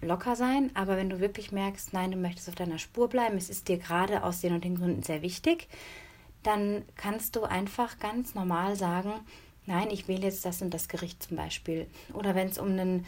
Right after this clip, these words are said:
Fernsehprogrammabend geht oder einen Fernsehfilm und du hast schon länger vor, was zu gucken und dann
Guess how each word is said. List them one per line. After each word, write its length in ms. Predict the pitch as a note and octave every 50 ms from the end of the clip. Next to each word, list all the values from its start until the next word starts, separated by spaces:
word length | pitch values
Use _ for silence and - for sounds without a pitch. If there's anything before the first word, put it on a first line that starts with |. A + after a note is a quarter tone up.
| - - - - -
Fernsehprogrammabend 1300 | - - G#3+ G3+ G#3+ G3+ G#3 G3 G3 - F#3 E3+ F3 D#3+ D#3+ E3 E3+ D#3+ - D#3+ D#3 D#3+ E3 E3+ E3+ E3+
geht 300 | - D#3 D3+ D#3 - -
oder 160 | F#3 F3+ E3+
einen 140 | E3 E3+ F3
Fernsehfilm 800 | - G3 G3 G3+ G3 G3 F#3+ F#3+ - - D#3+ D#3+ E3+ E3+ D#3+
und 340 | - - D#3+ D#3+ E3 E3+ - - - - - - - - - - - - - -
du 100 | - F#3
hast 180 | F#3 F3+ -
schon 100 | - F#3
länger 240 | F3+ F#3+ G3+ G#3 G3
vor, 240 | G3 - G3 F#3 F3+
was 220 | F3+ E3+ F3 -
zu 100 | - F#3+
gucken 400 | F3+ - - G3+ - - F3 E3
und 160 | - F3+ F3 F3+
dann 380 | F3 E3+ E3+ F3 F3 - F#3